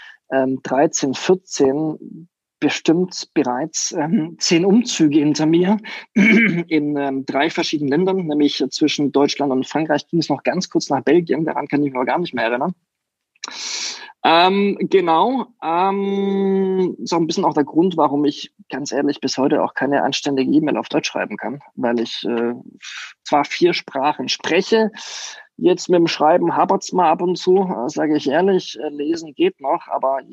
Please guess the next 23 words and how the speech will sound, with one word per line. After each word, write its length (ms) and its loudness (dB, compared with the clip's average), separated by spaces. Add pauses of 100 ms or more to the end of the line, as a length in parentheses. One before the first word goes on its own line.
(140)
jegliche, 540 2
äh, 380 -2 (640)
ausführlichere, 920 0
offiziellere 720 2
E-Mail 440 2
muss, 360 -2
äh, 220 0
von 480 -4
mindestens 680 -2
einer 220 -4
zweiten 340 -4
Person 340 -4
<laughs> 60 -6
mal 140 -2
quer 240 0
gelesen 480 0
werden, 300 2 (280)
ob 200 -2
der 120 -14
Inhalt 380 2
auch 120 0
so 140 0
passt. 440 -4